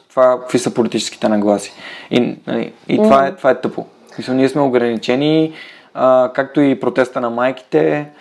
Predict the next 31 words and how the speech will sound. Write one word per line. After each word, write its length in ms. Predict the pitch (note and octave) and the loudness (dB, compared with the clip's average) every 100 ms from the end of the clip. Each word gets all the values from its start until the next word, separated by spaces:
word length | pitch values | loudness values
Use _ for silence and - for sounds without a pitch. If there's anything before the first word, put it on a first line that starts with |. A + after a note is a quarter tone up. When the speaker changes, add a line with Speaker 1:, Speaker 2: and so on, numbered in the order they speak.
| - - - | -20 -20 -4
Speaker 1:
а, 180 | B2+ A#2+ | -2 -2
така 360 | A#2 - B2 | -4 0 0
и 440 | B2+ B2 A#2+ A2+ G#2+ | 4 4 6 4 -2
за 160 | A2+ A#2 | -6 -2
много 240 | A#2 A#2+ | 2 2
други 220 | A#2+ A#2 | 2 -2
неща, 580 | A2 G#2 - C3 C#3+ D3+ - | -2 -6 -2 0 0 -4 -8
а, 200 | - A2 | -10 -8
както 320 | - A#2 - | -4 -4 2
и 360 | A#2 A2 A2 - - A#2 | 4 4 2 -2 -14 -4
това, 180 | A#2 | -2
което 220 | A2 A2 G#2+ | -2 -4 -8
ти 80 | |
каза 560 | G#2+ A2+ G#2+ A2 G#2+ A2 - - - - | -4 -2 0 0 0 0 -8 -20 -10 -6
за 480 | A2 G#2+ G#2+ G#2+ - - _ _ _ _ - | -4 0 0 -2 -6 -16 _ _ _ _ -14
а, 160 | - B1 B1 B1+ - - - - | -10 -10 -10 -14 -16 -18 -20 -20
случая 400 | - B2 A#2 A2+ | -2 0 2 2
с 140 | G#2+ - | 2 0
убийството 420 | A#2 A#2 - - | 2 2 0 -12
в 120 | - | -4
Русе. 420 | A#2+ A#2+ C3+ D#3 E3 - - - - - | -2 0 0 0 -2 -14 -20 -20 -20 -6
И 160 | - - | -2 0
всички 400 | - - F3+ - | -2 -2 -2 -4
тия 120 | F3+ F3 | -4 -6
неща, 300 | D3 D#3+ D3+ | -4 -2 0
те 120 | D#3 | -2
са 80 | D#3 | -4
свързани. 480 | C#3+ D3+ D#3+ F3+ | -2 0 2 0
Да, 180 | D3+ D3 | 2 2
политиците, 920 | D3+ D#3 C#3+ D3+ - - E3 E3+ E3 - _ _ _ _ G3 | 2 0 2 -2 -2 2 4 4 2 -6 _ _ _ _ -2
м, 120 | C#4 | 0